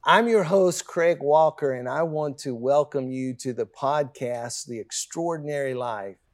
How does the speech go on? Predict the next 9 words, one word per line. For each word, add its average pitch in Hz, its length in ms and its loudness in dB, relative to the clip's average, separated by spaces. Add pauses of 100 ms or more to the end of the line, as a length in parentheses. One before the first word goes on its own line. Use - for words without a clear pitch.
(280)
where 127 220 -2
every 202 360 4
week 160 500 -2 (120)
we 147 220 -8
set 180 500 0
our 151 220 -2
sights 131 800 -4
on 123 260 -4
living 175 560 -2